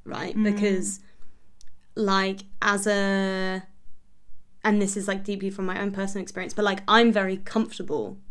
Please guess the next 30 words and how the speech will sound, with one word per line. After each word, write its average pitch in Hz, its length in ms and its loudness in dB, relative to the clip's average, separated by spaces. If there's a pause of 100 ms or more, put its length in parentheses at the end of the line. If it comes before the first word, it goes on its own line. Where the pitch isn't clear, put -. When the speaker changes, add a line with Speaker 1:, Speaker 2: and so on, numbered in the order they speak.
(100)
Speaker 1:
with, 170 440 -4 (520)
with 185 180 0
sex, - 400 0
with 196 160 -2
my, 190 220 0 (120)
with, 196 320 0
like, 190 200 -2 (100)
aspects - 480 -4
of 180 80 -8
my 180 160 -2
own 170 80 -2
sexuality. - 540 -4
There 190 140 -2
are 185 80 -2
parts - 260 -4
that - 80 -8
I'm 175 180 -4
not. 190 400 -2
That's - 200 -6
a 180 40 -12
whole 180 240 -8
other 170 180 -4
kind 190 220 -8
of - 260 -8
kettle - 220 -10
of - 80 -4
fish. - 480 -6 (300)
But, 208 160 2
like, 185 240 0 (320)
the, 190 560 2